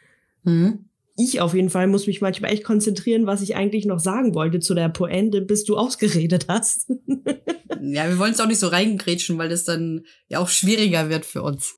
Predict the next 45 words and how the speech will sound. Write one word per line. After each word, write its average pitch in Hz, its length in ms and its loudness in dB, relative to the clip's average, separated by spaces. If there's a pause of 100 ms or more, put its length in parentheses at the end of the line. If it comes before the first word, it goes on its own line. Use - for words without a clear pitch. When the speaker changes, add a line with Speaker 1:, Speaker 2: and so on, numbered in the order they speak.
(200)
Speaker 1:
Im 185 160 6
Nachhinein, 180 500 4
ne? 196 260 0
Speaker 2:
Genau. 180 480 4 (400)
Speaker 1:
Mhm. 196 640 8 (340)
Ja, 208 200 6
kann 220 160 2
ich 226 100 2
verstehen. 208 640 0 (420)
Was 180 380 0
bei 190 100 4
der 185 160 4
Geschichte 208 380 2
ist 185 160 2
von 185 200 4
wegen, 185 380 4
ja, 180 260 4
dann 175 580 2
hört 180 180 0
man 180 120 4
dem 180 140 2
anderen 180 260 2
auch 170 140 -2
nicht 180 240 2
so 180 80 -2
richtig, 180 320 0
weil 180 100 4
du 190 60 4
sagst 196 380 2
zuhören, 185 400 2
weißt 175 200 0
du? 311 220 -4
Speaker 2:
Genau. 160 420 4 (360)
Speaker 1:
Tut - 180 -2
man 156 140 0
ja 151 140 0
gar 143 180 -2
nicht. 160 160 -4
Man 175 140 4
hört 202 220 2
eher 170 220 2
hin, 254 300 2
finde 277 300 2
ich, - 220 -2 (120)
und 202 760 2